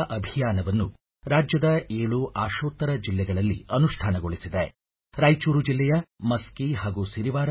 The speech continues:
ತಾಲೂಕುಗಳನ್ನು ಸುಸ್ಥಿರ ಅಭಿವೃದ್ಧಿಯ ಆಶೋತ್ತರ ವಲಯಗಳಲ್ಲಿ ಆಯ್ಕೆ ಮಾಡಲಾಗಿದೆ. ಬಾಯಿಗಿಟ್ಟರೆ ಜೇನು ಸವಿದಂತೆನಿಸುವ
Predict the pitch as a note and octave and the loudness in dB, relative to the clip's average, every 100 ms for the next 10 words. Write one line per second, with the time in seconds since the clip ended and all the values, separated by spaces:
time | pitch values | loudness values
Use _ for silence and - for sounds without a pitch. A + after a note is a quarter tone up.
0 | D3+ - F#2+ B2 - F#2+ F#2 G2+ E2 - | -2 0 0 0 -4 -4 2 2 2 -2
1 | _ _ - D#3+ - - D#3+ D#3+ - G#2 | _ _ -6 -4 -4 -4 0 0 0 -4
2 | F#2+ A#2+ A2 G2+ G2 F#2+ B2 - _ - | -4 -6 -6 -4 -2 0 0 -4 _ -2
3 | A2+ C3 - D#3+ E3 D#3 A2 G2+ F#2 G2 | 0 0 -2 -2 0 2 2 2 0 0
4 | G2 F#2+ - - C3 D3 A#2 F#2 E2 E2+ | 0 0 -2 -4 -4 -4 -2 -2 -2 -4
5 | - G2 E2 - _ _ _ _ _ _ | -4 -4 -4 -6 _ _ _ _ _ _
6 | _ _ - C3 G#2+ D3 F#3 F#3+ B2 - | _ _ -12 0 6 8 8 8 2 -2
7 | A#2+ A#2 - A#2+ G2 C#3+ D#3+ E3+ - G#2+ | 2 2 0 -6 2 6 8 8 4 0
8 | A2+ C3 A#2 G#2+ G2+ G2+ F#2+ | 2 2 2 2 2 2 2